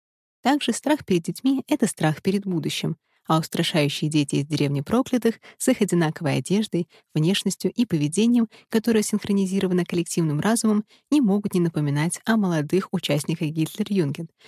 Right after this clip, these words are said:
что делает предполагаемое будущее не таким уж и радужным. Дети часто становятся побочными жертвами в конфликтах взрослых,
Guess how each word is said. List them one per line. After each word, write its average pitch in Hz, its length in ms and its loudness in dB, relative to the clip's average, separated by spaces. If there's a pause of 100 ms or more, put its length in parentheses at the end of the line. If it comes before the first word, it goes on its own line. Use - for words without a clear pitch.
что - 220 0
делает 226 300 2
предполагаемое 147 720 0
будущее 214 480 0
не 277 100 4
таким 156 360 0
уж - 180 -4
и 233 100 2
радужным. 151 560 -4 (1080)
Дети 277 260 0
часто 214 340 -2
становятся 170 520 0
побочными 156 540 0
жертвами 151 380 0
в - 60 -6
конфликтах 165 560 -4
взрослых, - 480 -2